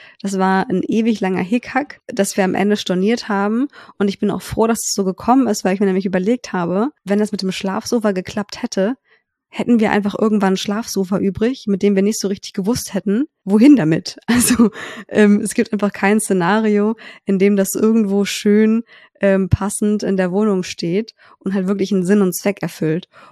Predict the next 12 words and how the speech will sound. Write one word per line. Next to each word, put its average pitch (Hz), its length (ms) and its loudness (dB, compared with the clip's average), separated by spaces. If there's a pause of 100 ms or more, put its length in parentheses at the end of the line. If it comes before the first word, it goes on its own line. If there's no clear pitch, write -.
Und, 196 480 -2
ähm, 180 320 -2
so 208 220 2
sind 220 140 2
wir 202 80 2
dann 196 60 -2
auf 190 80 -6
den 196 120 0
Trichter 196 320 -4
gekommen, 170 460 -4 (100)
dass 196 300 -2
wir 185 480 0